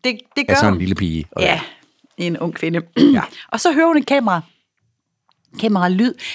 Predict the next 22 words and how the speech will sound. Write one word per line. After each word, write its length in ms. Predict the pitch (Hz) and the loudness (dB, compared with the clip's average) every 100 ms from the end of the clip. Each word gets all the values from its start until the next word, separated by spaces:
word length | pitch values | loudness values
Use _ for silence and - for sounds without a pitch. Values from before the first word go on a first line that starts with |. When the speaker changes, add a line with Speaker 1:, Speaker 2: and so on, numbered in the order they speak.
| - | -12
Speaker 1:
Igen, 380 | 220 254 269 294 - | -6 0 0 0 -2
altså, 200 | 214 214 | -4 -2
der 100 | 226 | 2
er 160 | 226 233 | 2 2
en 80 | 226 | -2
rigtig 200 | 240 240 | -4 -4
fin 180 | 269 208 | -2 0
overbinding 580 | - 214 233 202 175 165 | 2 2 2 0 0 0
mellem 260 | 185 175 165 | 0 0 0
lyd 160 | 196 | 0
og 100 | - | 0
billeder. 400 | - 170 185 185 | 0 0 2 2
Det 180 | 160 196 | 0 2
er 40 | |
meget 260 | 185 196 220 | 4 4 2
tit, 220 | - 240 | -2 -4
at 160 | - 190 | -2 2
lyden 200 | 226 185 | 4 4
kommer 200 | 190 180 | 2 0
lidt 140 | 196 | 0
før 160 | - 180 | 2 0
billedet. 480 | 180 185 220 208 | 2 2 2 2